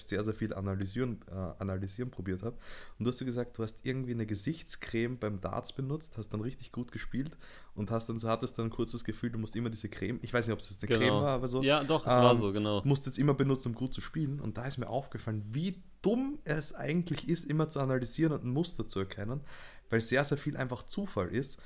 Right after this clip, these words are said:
Speaker 1: und deswegen die ganze Theorie einfach nicht so wichtig ist. Deswegen eher so, es ist wichtiger, wie geht dieser Mensch mit dieser Situation um und nicht, was für,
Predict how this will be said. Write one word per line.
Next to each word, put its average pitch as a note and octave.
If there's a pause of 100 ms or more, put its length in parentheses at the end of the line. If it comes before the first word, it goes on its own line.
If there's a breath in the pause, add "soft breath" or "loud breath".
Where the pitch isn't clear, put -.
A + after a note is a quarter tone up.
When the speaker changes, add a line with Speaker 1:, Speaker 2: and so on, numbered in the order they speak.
(220 soft breath)
Speaker 1:
und A#2
deswegen C3+
die B2
ganze B2+
Theorie B2+
einfach A#2+
nicht B2
so A#2
wichtig A#2
ist. F#2+
Deswegen G#2+
eher B2
so, A#2+ (1080 soft breath)
es B2+
ist A#2+
wichtiger, C3+
wie D#3+
geht C3+
dieser C3+
Mensch A#2+
mit C3+
dieser A#2+
Situation A#2
um D3+
und A2+
nicht, -
was G#2+
für, A2